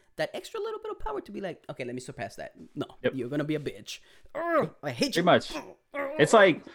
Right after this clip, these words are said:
Speaker 2: or almost like you're up here, you're like, "Fuck yeah, I'm gonna do it." But once it gets to, like, past your brain and, like, maybe into your heart, where it's just like, "Hey, you know what? I, I don't think I'm feeling it today, actually. Just kidding. Like, I'm not gonna do it." It's,
Speaker 1: But
Speaker 2: you
Speaker 1: it's
Speaker 2: have,
Speaker 1: not.
Speaker 2: you have the, the,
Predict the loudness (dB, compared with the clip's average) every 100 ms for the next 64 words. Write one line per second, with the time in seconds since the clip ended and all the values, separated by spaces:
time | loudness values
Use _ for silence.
0 | 4 8 10 10 10 8 8 6 8 8
1 | 8 8 8 8 6 0 2 4 4 6
2 | 4 4 2 2 0 2 4 8 6 6
3 | 2 4 4 2 0 4 6 4 0 -2
4 | 4 4 2 2 2 6 6 6 4 2
5 | 0 0 -2 -4 -4 2 4 4 0 -4
6 | -6 -2 -2 -2 -4 -4 -2 0 0 -4
7 | _ -2 2 2 2 2 2 2 4 4
8 | 4 2 2 -2 -2 0 0 -2 -4 -4
9 | -2 -6 -4 -4 -4 0 0 4 2 2
10 | 4 6 4 2 -4 -4 -4 -6 -12 _
11 | _ 0 0 2 4 6 6 4 4 6
12 | 6 6 6 4 4 4 2